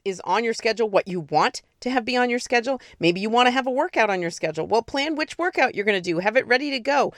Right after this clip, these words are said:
Or, you know, schedule out the time that you're gonna go to the gym and have your workout clothes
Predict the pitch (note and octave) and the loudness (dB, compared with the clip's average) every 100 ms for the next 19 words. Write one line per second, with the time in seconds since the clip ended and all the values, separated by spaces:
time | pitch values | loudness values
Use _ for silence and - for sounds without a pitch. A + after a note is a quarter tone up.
0 | - - G3+ F3+ - G#3+ G#3+ - F#3+ - | -12 2 4 4 2 0 0 0 -6 -12
1 | - B3+ A#3+ C4 B3+ A#3+ - B3+ B3 A#3+ | -2 0 0 0 -2 -2 -6 -4 -4 -4
2 | B3+ B3 B3+ C4 A#3 G3 C4+ F3 F#3 G3 | -4 0 2 2 -2 -2 -2 0 -2 -2
3 | G#3+ G#3+ A3+ G#3+ A#3 C#4 A#3+ - B3 A#3 | 0 0 2 2 2 2 2 4 2 2
4 | - | -2